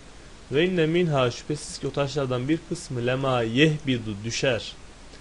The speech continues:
Min haşyetillah, Allah'ın korkusundan düşerler, yuvarlanırlar. Haşyet kelimesi mastardır. Feriha babından gelmekte. Ve mellahu, Allahu Teala değildir. Bi gafilin,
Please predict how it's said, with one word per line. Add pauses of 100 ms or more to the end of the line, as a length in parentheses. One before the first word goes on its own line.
(280)
Min
haşyetillah,
Allah'ın (120)
korkusundan
düşerler,
yuvarlanırlar. (1040)
Haşyet
kelimesi
mastardır. (400)
Feriha
babından
gelmekte. (840)
Ve
mellahu,
Allahu
Teala (160)
değildir. (120)
Bi
gafilin,